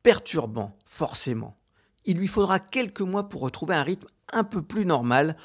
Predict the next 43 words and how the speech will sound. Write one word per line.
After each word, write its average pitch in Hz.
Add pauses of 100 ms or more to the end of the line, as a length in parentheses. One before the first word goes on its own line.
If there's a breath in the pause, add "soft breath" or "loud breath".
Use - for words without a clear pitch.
(240 loud breath)
plus 190
en 143
adéquation 170
avec 135
la 113
vie 135
d'un 120
sportif -
de 123
haut 117
niveau. 95 (640 soft breath)
Sur 104
les 113
terrains, 202 (240 loud breath)
Japlou 185
continue 196
d'offrir 185
de 156
très 147
bons 170
résultats 139
à -
la 139
France, 117
avec 113
notamment 135 (240 loud breath)
une 139
médaille 175
d'argent 165
par 165
équipe 185
au 110
championnat 135
d'Europe 143
de 143
Rotterdam 123 (140)
en 131
mille 127
neuf 113
cent 143
quatre-vingt-neuf. 127 (440 soft breath)
L'année 104
suivante, 208